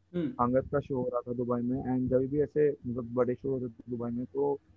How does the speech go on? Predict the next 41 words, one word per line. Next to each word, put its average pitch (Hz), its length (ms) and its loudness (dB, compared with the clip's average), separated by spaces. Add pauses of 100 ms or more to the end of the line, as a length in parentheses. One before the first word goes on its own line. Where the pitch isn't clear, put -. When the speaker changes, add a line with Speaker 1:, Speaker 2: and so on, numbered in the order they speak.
(260)
Speaker 2:
लोग 151 160 6
देखने 160 320 0
जाते 151 280 2
थे, 147 120 -2
मतलब, 131 180 4
ऑडियंस 123 320 0
तो 151 80 -2
जाता 131 220 4
ही 143 60 2
था, 147 80 0
but 143 140 2
comics 135 420 -2
also, 135 200 0
मतलब, 135 300 -2
मीटिंग 139 460 -2
पॉइंट 147 240 0
हो 131 60 2
जाता 123 160 2
था 113 140 -4 (420)
कि 139 60 2
अरे, 131 160 4
शो 131 280 0
है 120 160 2
तो 131 100 -4
सब 123 200 0
लोकल 127 300 0
कॉमिक्स 127 400 -2
मिल 127 120 0
लेंगे, 113 580 0
देखेंगे 120 540 -4
क्या 113 260 -4
है, 110 280 -4 (520)
uh, 110 180 6
स्ट्रक्चर - 540 -4
कैसे 117 260 -2
करते 113 280 -4
हैं, 110 180 -6
everything, 165 400 -4
like, 120 500 -4
see - 400 -12
the 160 100 4